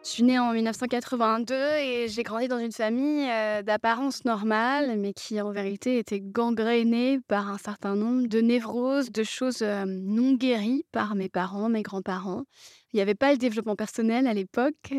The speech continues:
donc les gens, c'était difficile pour eux d'avoir accès à ce que j'appellerais l'intelligence émotionnelle. Et je pense que j'ai été victime d'un amas de choses non résolues sur plusieurs <laughs> décennies dans ma famille. Euh, ce qui fait que ma famille était ce qu'on appelle vraiment une,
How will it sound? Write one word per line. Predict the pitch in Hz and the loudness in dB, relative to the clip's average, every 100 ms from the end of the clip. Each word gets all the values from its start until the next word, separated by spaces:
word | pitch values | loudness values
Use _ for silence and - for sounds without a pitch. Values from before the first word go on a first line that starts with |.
| 226 | -2
donc | 226 - | -2 0
les | 214 | 0
gens, | 240 | 0
c'était | 277 233 | -2 -4
difficile | 214 247 277 - 320 | -6 -6 -6 -4 -4
pour | - 240 262 | -4 0 2
eux | |
d'avoir | 247 208 202 | 2 0 0
accès | 202 - 262 262 | -2 -2 0 2
à | 233 | 0
ce | - | -4
que | 202 | -4
j'appellerais | 190 190 202 | -2 -2 0
l'intelligence | 233 208 208 208 240 233 | 0 0 -2 -2 -2 -2
émotionnelle. | 214 214 - 208 208 226 190 - - - - - - | -2 -2 -2 -2 0 -4 -8 -18 -20 -20 -20 -20 -2
Et | 220 214 | 2 2
je | 226 | 0
pense | 233 285 - | 0 -2 -2
que | - 240 | 0 0
j'ai | 214 220 | 2 0
été | 220 - 269 | 2 2 0
victime | 254 233 226 _ _ - - 254 302 302 262 78 | 0 -4 -6 _ _ -20 -2 4 6 6 4 -4
d'un | 202 196 208 196 214 | -10 -2 0 2 2
amas | 240 262 262 254 269 285 | 4 4 4 4 2 0
de | 226 | -4
choses | 208 269 269 | -4 -2 0
non | 254 262 | 2 2
résolues | 254 269 247 240 233 277 | 2 0 0 0 0 -2
sur | - - | -2 -10
plusieurs | - 214 - - | -4 -4 -4 -6
<laughs> | |
décennies | 233 - - 220 220 311 | -4 -4 0 0 2 0
dans | - | 0
ma | 208 220 | 0 -2
famille. | - 202 202 277 269 - - - - - - _ | -2 0 2 2 2 -2 -14 -18 -20 -20 -20 _
Euh, | 220 208 | 2 2
ce | - | 0
qui | 214 | -4
fait | 254 | -2
que | 233 | 0
ma | 202 | -2
famille | 190 185 185 302 202 | -2 -2 2 2 2
était | - 247 226 | 0 0 0
ce | 196 | -2
qu'on | - 170 | -8 -8
appelle | 160 220 | -4 -4
vraiment | 202 185 226 | -2 0 0
une, | 247 190 180 175 | 0 0 0 -2